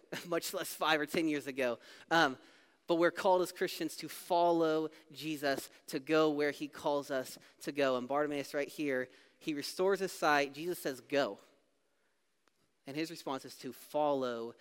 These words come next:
Jesus along the roadside. I've, uh, I've been known that I, or I've known I was gonna be preaching, uh, on this passage for about a month or so.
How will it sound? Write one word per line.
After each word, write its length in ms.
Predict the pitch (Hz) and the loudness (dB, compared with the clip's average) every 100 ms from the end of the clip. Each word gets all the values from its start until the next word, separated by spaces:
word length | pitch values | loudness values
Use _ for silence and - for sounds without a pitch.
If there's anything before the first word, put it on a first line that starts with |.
| _ - | _ -18
Jesus 540 | 127 135 123 120 - - - 135 | -8 -6 -2 -4 -4 -18 -12 -6
along 480 | 127 127 123 123 - | -2 0 -2 -4 -6
the 100 | 127 | -6
roadside. 600 | 117 123 117 - 120 117 113 - _ _ _ _ _ _ _ _ _ _ _ _ _ _ _ - | -2 -2 -4 -4 -2 -2 -6 -20 _ _ _ _ _ _ _ _ _ _ _ _ _ _ _ 6
I've, 220 | 175 180 | 6 8
uh, 340 | 185 175 165 - - - _ _ _ | 8 8 8 6 -4 -20 _ _ _
I've 120 | 185 202 | 6 6
been 120 | 220 | 8
known 240 | 233 240 | 8 8
that 160 | 226 208 | 8 8
I, 140 | 208 | 6
or 260 | 220 180 170 | 4 2 2
I've 140 | 175 | 2
known 160 | 214 208 | 2 4
I 40 | |
was 100 | 196 | 4
gonna 80 | 226 | 2
be 80 | 180 | -2
preaching, 500 | - 220 - 196 175 | 0 -4 0 2 4
uh, 200 | 170 165 | 4 4
on 140 | 165 175 | 4 0
this 120 | 165 | 0
passage 400 | - 175 196 170 | 2 2 2 -4
for 300 | - 160 143 | -2 -2 0
about 200 | 147 180 | 0 0
a 40 | |
month 220 | 151 156 160 | 2 -2 -4
or 80 | |
so. 340 | - 160 156 | -2 0 2